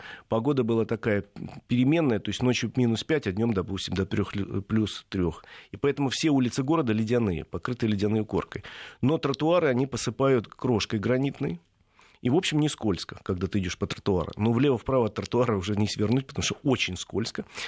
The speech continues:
При этом они все ездят, я же говорю, на велосипедах, а велосипеды на зимних шинах, на шипованных таких, э, рассекает. Причем обязательно все одеты тепло и обязательно в шлеме. Не, это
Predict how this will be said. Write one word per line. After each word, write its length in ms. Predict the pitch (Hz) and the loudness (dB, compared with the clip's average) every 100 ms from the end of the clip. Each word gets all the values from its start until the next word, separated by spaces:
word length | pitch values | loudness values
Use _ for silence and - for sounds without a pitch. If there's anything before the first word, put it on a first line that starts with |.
| - | -4
При 100 | 143 | -2
этом 160 | 151 135 | 0 2
они 100 | 135 | 0
все 160 | - 135 | 0 2
ездят, 340 | 117 95 95 | 2 0 -4
я 40 | 98 | -4
же 60 | 110 | 0
говорю, 220 | 110 110 | 2 4
на 80 | 107 | 4
велосипедах, 480 | 107 - 160 143 | 2 0 0 0
а 60 | 107 | 0
велосипеды 500 | 98 - 101 131 120 | 0 -2 -2 0 2
на 140 | 104 | 2
зимних 340 | 98 113 104 - | 2 2 2 0
шинах, 340 | - 135 107 | -2 -2 -2
на 60 | 87 | -4
шипованных 600 | - 98 98 87 80 - | -4 0 0 0 -4 -8
таких, 320 | - - - - - - - - - - | -16 -16 -20 -20 -18 -16 -16 -16 -8 0
э, 380 | 104 101 98 | 2 2 0
рассекает. 640 | 98 110 107 - 151 139 - 101 101 | -2 -2 -2 2 2 0 -6 -12 -6
Причем 340 | 98 131 117 | 0 2 0
обязательно 540 | 104 110 127 120 107 98 | 0 2 2 2 0 -2
все 240 | - 104 | 0 0
одеты 320 | 95 98 - | 2 -2 -2
тепло 400 | - - 175 214 - - - - - | -8 0 0 0 -4 -20 -20 -20 -4
и 100 | 107 | -2
обязательно 380 | 98 120 139 120 | 0 -2 0 0
в 60 | |
шлеме. 440 | - 95 80 80 - - 202 | 0 0 -2 -6 -14 -20 -6
Не, 280 | - 101 110 | 0 4 4
это 420 | 110 101 110 110 | 2 0 0 -2